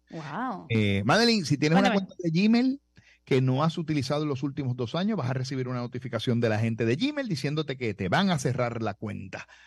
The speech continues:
Speaker 2: porque ellos dicen que hay un montón de cuentas inactivas y si no se han utilizado en los pasados dos años, esas cuentas chuculum pum pum se van a cancelar para evitar que haya todas estas cuentas abiertas por ahí que a
Speaker 1: Mm,
Speaker 2: veces se
Speaker 1: bueno.
Speaker 2: usan hasta para cosas
Speaker 1: Sí.
Speaker 2: que no son, ¿verdad?
Speaker 1: Ujú.
Speaker 2: Prudentes.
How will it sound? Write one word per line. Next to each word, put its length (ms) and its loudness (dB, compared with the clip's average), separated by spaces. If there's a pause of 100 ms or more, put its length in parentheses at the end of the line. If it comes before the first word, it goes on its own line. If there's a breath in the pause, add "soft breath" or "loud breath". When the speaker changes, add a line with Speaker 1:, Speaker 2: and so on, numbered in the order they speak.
(200 loud breath)
Speaker 2:
porque 320 0
ellos 220 2
dicen 320 2
que 60 0
hay 100 4
un 100 4
montón 280 6
de 100 2
cuentas 420 2
inactivas 840 0 (340 loud breath)
y 160 0
si 180 -4
no 160 -2
se 100 2
han 80 8
utilizado 460 2
en 60 0
los 100 -2
pasados 500 -4
dos 280 -2
años, 480 0
esas 280 -8
cuentas 460 -2
chuculum 440 2
pum 220 2
pum 180 -4
se 140 0
van 200 0
a 80 -4
cancelar 580 -6 (340 loud breath)
para 280 4
evitar 360 4
que 140 2
haya 180 4
todas 240 0
estas 200 -4
cuentas 340 0
abiertas 480 0
por 180 -2
ahí 200 0
que 100 -8
a 40 -2
Speaker 1:
Mm, 20 -2
Speaker 2:
veces 240 -4
se 60 -4
Speaker 1:
bueno. 60 -2
Speaker 2:
usan 180 -4
hasta 180 -4
para 120 -6
cosas 220 -2
Speaker 1:
Sí. 60 -8
Speaker 2:
que 60 2
no 140 -2
son, 400 -2
¿verdad? 180 2
Speaker 1:
Ujú. 60 -4
Speaker 2:
Prudentes. 460 0